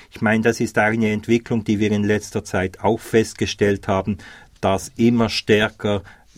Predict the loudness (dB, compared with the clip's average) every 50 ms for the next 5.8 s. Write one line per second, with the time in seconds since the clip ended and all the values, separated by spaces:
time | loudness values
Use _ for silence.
0 | -6 -4 -4 -4 -2 -6 -6 -6 -4 2 6 8 8 8 8 6 4 2 2 0
1 | -2 -2 -2 -4 -6 -4 -4 -4 -2 0 2 4 4 4 4 2 0 0 -2 0
2 | 0 0 0 -2 -4 -4 -2 -2 -2 -2 -2 -4 -4 -2 -2 -2 -2 -4 -8 -4
3 | 0 2 2 2 2 -2 -2 -2 -2 -2 -2 -4 -18 -20 -18 -6 -2 0 0 0
4 | 0 0 2 2 2 0 -4 -4 -2 0 0 2 0 -2 -2 -2 -4 -6 -4 -4
5 | -4 -4 -4 -6 -6 -6 -6 -6 -4 -2 -2 -2 -2 -4 -6